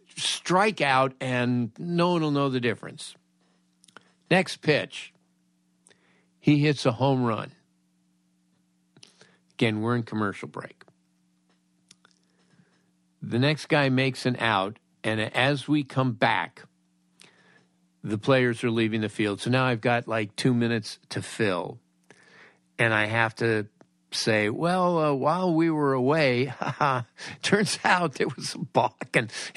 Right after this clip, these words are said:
<laughs> the funniest thing, the guy hits a home run. <laughs> That was the final score. It was two to nothing. We also, on the postgame show, have highlights of the plays of the day. There's no other play other than the home run,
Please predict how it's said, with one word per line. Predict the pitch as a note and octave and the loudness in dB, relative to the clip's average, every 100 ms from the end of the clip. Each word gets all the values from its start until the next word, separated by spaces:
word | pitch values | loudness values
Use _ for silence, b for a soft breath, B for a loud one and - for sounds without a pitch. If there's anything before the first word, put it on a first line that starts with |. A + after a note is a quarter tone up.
| - | 0
<laughs> | A3+ - | 0 0
the | B3+ | -4
funniest | D#3+ - D#3+ F#3 E3+ - | -4 2 4 4 2 2
thing, | G#3+ F#3+ | 2 4
the | C#3+ C3 B A2+ - | 2 0 B -14 0
guy | D#3 E3+ | 2 4
hits | C#3+ E3+ D3+ | 2 0 0
a | C#3+ | 0
home | F#3 E3 E3 | 2 2 2
run. | E3 G3 D3 - | 0 0 -4 -8
<laughs> | - - B B G#2+ B B B B B B _ | -12 -8 B B -6 B B B B B B _
That | - B2+ | -2 2
was | C3+ B2+ | 2 0
the | A#2+ | -2
final | B2 A#2+ A2 | 0 0 -2
score. | - G#2 F2+ | -4 -4 -4
It | D#2 | -4
was | - | -8
two | - G#2+ | -2 -2
to | G2 | -2
nothing. | F2+ D#2+ E2+ - _ _ _ _ B B _ | -6 -6 -12 -14 _ _ _ _ B B _
We | B2+ | 4
also, | D3 D#3+ D3+ C3 | 4 2 2 4
on | B2 | 2
the | A#2 | 0
postgame | C3 B2+ - A#2 | 0 0 0 -4
show, | - A#2 | 0 0
have | G#2+ G#2 | 0 -2
highlights | G2+ A2 F2+ D#2+ - - - _ _ _ | 0 0 0 -4 -8 -14 -14 _ _ _
of | G2+ F2+ | -4 -2
the | F2 | -8
plays | - G#2+ G2+ F2 | -2 0 0 -4
of | G2+ F#2 | -6 -4
the | F2 | -4
day. | F#2+ F2 F2 | -4 -6 0
There's | C3+ B2+ | 0 4
no | G3+ F3+ | 4 4
other | D3+ | 0
play | C3 E3+ B2 G#2 | 0 0 0 0
other | B2+ C3+ | 0 0
than | A#2 A#2+ A#2+ A2+ B B | 2 0 0 -4 B B
the | A#2 | 0
home | B2 B2 | 2 2
run, | A#2+ A2+ G#2 | 2 2 -2